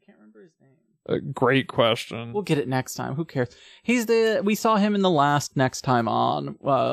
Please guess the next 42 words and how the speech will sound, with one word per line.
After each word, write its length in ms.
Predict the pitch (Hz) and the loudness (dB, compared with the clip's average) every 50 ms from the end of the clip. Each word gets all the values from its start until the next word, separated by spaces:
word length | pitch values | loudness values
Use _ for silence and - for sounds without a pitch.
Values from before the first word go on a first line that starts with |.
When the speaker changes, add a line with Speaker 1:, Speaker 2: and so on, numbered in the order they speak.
| 135 | -2
Speaker 1:
uh, 400 | - - - 143 139 120 - - | -2 0 0 0 0 0 -2 -6
Soren 480 | - - - 143 139 135 131 131 127 127 | -6 -2 0 0 2 2 2 2 0 0
approaching 440 | - 139 - 147 131 127 - 127 127 | -2 -2 0 0 0 0 -2 -2 -2
him 160 | 127 120 120 - | 0 0 0 0
i-, 200 | - 139 135 - - 135 - | 0 0 0 0 -4 -8 -4
covered 260 | - 143 127 131 123 | -2 0 0 0 0
in 80 | 117 117 | 0 0
blood 240 | 127 123 123 113 | 0 0 0 0
in 200 | - - 139 135 131 | -2 -2 0 0 0
this 140 | 131 131 - | 0 -2 -2
alley. 380 | - 131 131 131 127 131 131 127 | -2 0 2 2 2 2 0 0
He's 220 | - 131 120 - | -2 -2 -4 -4
a 40 | 131 | -6
s-, 160 | - - - | -10 -10 -14
classmate 720 | - - - - 151 139 139 - - - 135 135 131 - | -14 -12 -4 -2 -2 -2 -2 -2 -2 -2 0 0 0 0
of 240 | - 127 127 120 131 | 0 -2 -2 -2 -2
Shiki's. 720 | - - 151 143 135 - 143 135 131 131 131 127 - - _ _ _ - _ _ _ _ _ _ _ _ _ _ _ _ _ - | -4 -2 -2 -2 -2 -2 -2 0 0 0 -2 -4 -6 -12 _ _ _ -20 _ _ _ _ _ _ _ _ _ _ _ _ _ -4
He's 180 | - 156 139 135 | 0 0 0 0
involved 560 | 127 123 127 131 131 131 135 139 131 - - _ _ _ _ - - _ _ _ - | 0 0 2 2 4 4 4 2 0 -4 -14 _ _ _ _ -20 -20 _ _ _ 2
in 140 | 165 147 139 | 2 4 4
the 60 | 127 | 2
coma 360 | - - 147 143 139 143 139 | 2 2 2 4 4 4 2
incident 760 | - 143 139 135 - - 139 139 139 135 139 - - - - _ _ - | 4 2 2 2 2 2 2 2 2 2 0 -2 -6 -12 -14 _ _ 0
Speaker 2:
Mm-hmm. 80 | 151 | 0
Speaker 1:
somehow. 560 | 127 143 135 131 139 131 131 131 131 131 131 127 - | 0 2 0 0 0 0 2 2 0 0 -2 -6 -10
We 100 | - - | -12 -12
don't 140 | - 147 143 | -12 -10 -12
know 80 | 135 147 | -12 -8
exactly 380 | 143 131 131 120 - - 131 | -4 -2 -2 -2 -2 -4 -12
how. 420 | 120 - 139 135 131 135 135 131 _ _ _ - - - _ _ _ - | -10 -6 -6 -4 -4 -4 -6 -8 _ _ _ -20 -20 -20 _ _ _ -2
Anyway, 400 | - 175 175 165 143 135 131 131 | 0 2 2 2 4 4 4 4
we 140 | 131 147 151 | 4 4 2
see 200 | - - 214 202 | 2 2 2 4
him 240 | 170 190 180 160 - - | 4 4 4 2 0 0
murder 460 | 160 147 131 135 139 160 170 190 185 | 0 2 4 6 4 4 4 4 2
a 60 | 185 170 | 2 2
guy 260 | 185 180 180 180 180 | 2 2 4 4 2
and 100 | 170 156 | 2 0
then 100 | 143 135 - | 0 -2 -4
eat 200 | 156 143 - - | -6 -6 -6 -6
the 60 | - | -8
corpse. 640 | - - - - - - - - - - - 170 | -8 -6 -6 -4 -4 -4 -4 -6 -8 -10 -10 -12